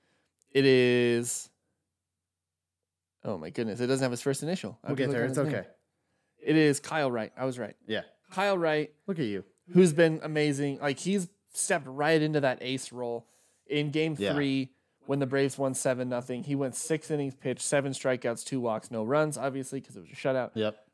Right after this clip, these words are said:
Speaker 1: But he's been good all postseason. They've also had Ian Anderson, who has been just unreal.
Speaker 2: Right.
Speaker 1: And he's, he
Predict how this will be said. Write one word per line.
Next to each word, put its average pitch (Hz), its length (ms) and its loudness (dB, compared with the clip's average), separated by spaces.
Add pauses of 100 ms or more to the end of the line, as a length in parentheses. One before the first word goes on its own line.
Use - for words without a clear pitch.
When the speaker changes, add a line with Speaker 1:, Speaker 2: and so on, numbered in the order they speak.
Speaker 1:
But 135 120 4
he's 202 300 4
been 165 320 2
good 156 300 6
all 143 220 2
postseason. 143 720 0 (640)
They've 147 180 6
also 156 320 4
had 143 480 6
Ian 156 260 0
Anderson, 156 680 -4 (140)
who 160 200 6
has 131 240 0
been 135 420 -4
just 123 520 -6
unreal. 131 880 -4
Speaker 2:
Right. 90 280 -2 (320)
Speaker 1:
And 151 220 4
he's, 233 600 0 (360)
he 180 300 0